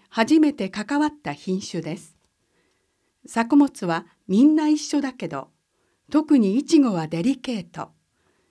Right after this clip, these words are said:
伊達は北海道では雪の少ない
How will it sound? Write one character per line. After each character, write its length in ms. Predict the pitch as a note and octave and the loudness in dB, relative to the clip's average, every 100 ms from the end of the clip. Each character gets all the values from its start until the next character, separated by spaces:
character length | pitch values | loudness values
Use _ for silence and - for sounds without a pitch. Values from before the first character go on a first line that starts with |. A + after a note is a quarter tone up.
| _ - | _ -8
伊 20 | |
達 260 | G#3+ A3+ B3 | -6 -4 -2
は 220 | F#3 G3 | 0 -2
北 140 | A#3+ A#3+ - | -2 -4 -4
海 240 | D#4+ D#4 | -4 -2
道 180 | A#3 G3 | -4 -4
で 120 | E3+ | -4
は 220 | D#3 D#3+ - | -4 -8 -6
雪 320 | G3 G#3 E4 | -6 2 4
の 140 | D#4+ | 4
少 280 | E4 - D4 | 0 -2 0
な 160 | C4+ A#3+ | 0 -2
い 180 | D#3+ | -6